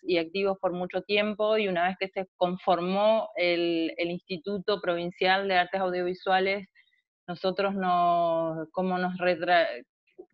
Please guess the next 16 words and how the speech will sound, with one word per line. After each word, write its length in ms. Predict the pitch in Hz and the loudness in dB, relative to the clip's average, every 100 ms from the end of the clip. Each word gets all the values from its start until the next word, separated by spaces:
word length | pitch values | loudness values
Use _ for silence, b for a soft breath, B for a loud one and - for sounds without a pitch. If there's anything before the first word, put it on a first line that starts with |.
| _ _ - | _ _ -10
digamos, 320 | 190 202 196 185 | 0 2 2 0
fue 140 | 208 | -2
tanto 340 | 208 208 220 | 2 0 2
el 80 | 220 | 2
esfuerzo, 640 | 220 - 226 226 226 226 | 2 2 2 2 0 0
digamos, 420 | 214 202 208 220 220 | 2 2 2 0 0
que 100 | 196 | 0
después 360 | 175 175 196 202 | 0 0 0 2
de 120 | 202 | 2
ese 440 | 202 196 190 180 | 2 0 0 0
hecho 200 | 190 190 | 0 0
histórico 580 | 202 - 202 208 202 214 | -4 -2 0 0 0 -4
quedamos 320 | - 185 196 196 | 0 -2 0 -6
un 100 | 190 | -4
poco, 360 | 196 190 180 - | -2 2 0 2
<laughs> 240 | 269 254 | 0 0